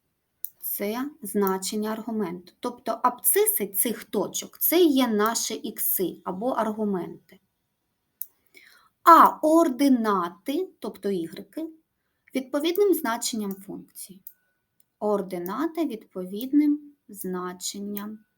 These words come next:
функції. Да? Для кожної абсциси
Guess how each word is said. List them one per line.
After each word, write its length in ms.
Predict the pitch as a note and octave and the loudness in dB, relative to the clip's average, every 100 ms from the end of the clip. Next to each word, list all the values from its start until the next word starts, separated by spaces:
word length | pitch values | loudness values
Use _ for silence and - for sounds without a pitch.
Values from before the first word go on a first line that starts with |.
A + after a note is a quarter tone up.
| _ - | _ -12
функції. 640 | F#3+ E3 D#3+ - - F#3 F#3+ _ _ _ _ _ - _ _ _ _ _ _ _ _ | -8 -8 -10 -16 -16 -16 -20 _ _ _ _ _ -20 _ _ _ _ _ _ _ _
Да? 220 | G3+ C4+ D#4+ _ _ | -12 -10 -10 _ _
Для 180 | G#3+ A3 | -4 -4
кожної 600 | - A#3+ F#3 F#3+ F3+ F#3 | -2 0 0 0 -6 -8
абсциси 840 | F#3 - - F#3 F#3 - D4 | -10 -8 -8 -6 -6 -4 -2